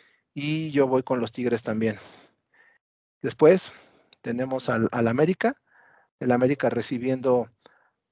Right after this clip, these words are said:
a, a Mazatlán, y aquí los cuatro coincidimos en que,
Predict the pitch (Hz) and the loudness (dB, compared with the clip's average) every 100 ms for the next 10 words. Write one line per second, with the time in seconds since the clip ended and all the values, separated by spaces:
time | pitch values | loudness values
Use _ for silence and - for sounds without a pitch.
0 | _ 120 117 113 107 110 110 - - - | _ -6 -4 -4 -4 -6 -8 -14 -20 -8
1 | 135 127 135 180 214 277 _ _ _ - | 0 2 2 4 2 0 _ _ _ -6
2 | 117 147 143 131 - 156 160 190 220 _ | -4 -2 0 -2 4 4 4 0 -4 _
3 | _ _ _ _ - 120 127 120 127 127 | _ _ _ _ -6 -6 -4 -2 0 -2
4 | 120 120 107 110 110 107 | -4 -8 -6 -4 -2 -6